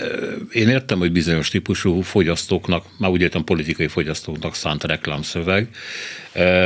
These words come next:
de elég felelőtlen dolog beígérni, mert hát semmi sem biztosított bennünket arról. Ráadásul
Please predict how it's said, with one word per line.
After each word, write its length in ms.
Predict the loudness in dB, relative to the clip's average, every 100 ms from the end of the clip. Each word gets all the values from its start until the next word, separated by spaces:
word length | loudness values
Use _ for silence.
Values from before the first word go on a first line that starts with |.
| 4
de 100 | 2
elég 300 | 2 2 2
felelőtlen 840 | 0 0 0 -2 -6 -4 -6 -6 -8 -8
dolog 400 | -6 -4 -4 -6 -4
beígérni, 680 | -2 -2 -2 -2 -2 0 0
mert 320 | 0 -2 -2
hát 200 | -2 -2
semmi 320 | -2 -4 -2 -2
sem 440 | -2 -2 -2 -6 -12 -14 -14 -4
biztosított 680 | 0 2 2 -2 -4 -4 -2
bennünket 460 | 0 0 -2 0
arról. 220 | 2 2 2
Ráadásul 540 | 2 2 2 2 2